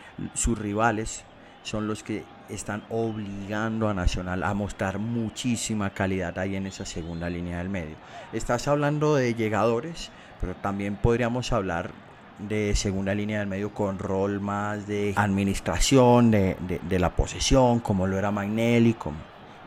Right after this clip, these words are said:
ahora lo es tal vez el, el Indio Ramírez. Pero yo creo que esa es una clave. La segunda línea del medio para Nacional es la clave.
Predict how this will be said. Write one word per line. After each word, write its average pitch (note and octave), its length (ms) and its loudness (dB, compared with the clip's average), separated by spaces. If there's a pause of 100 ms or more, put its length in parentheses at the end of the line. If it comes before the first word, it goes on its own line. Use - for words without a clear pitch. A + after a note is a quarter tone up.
(100)
ahora G#2 240 4
lo G#2+ 220 4
es G2 320 2
tal G#2+ 180 6
vez G#2 300 4
el, G#2+ 200 0
el G#2+ 180 -2
Indio A2 240 2
Ramírez. A2+ 680 0 (580)
Pero A#2+ 300 6 (420)
yo C3+ 140 4
creo D3+ 160 6
que E3 80 2
esa D#3+ 140 2
es - 100 -2
una E3 160 0
clave. E3+ 320 -4 (420)
La A2+ 320 0
segunda C#3+ 580 0
línea D#3 300 2
del A2+ 140 2
medio A#2 260 0
para B2 200 -2
Nacional G2 480 -10 (200)
es C#3+ 460 0
la A#2+ 220 -2
clave. E2+ 320 -2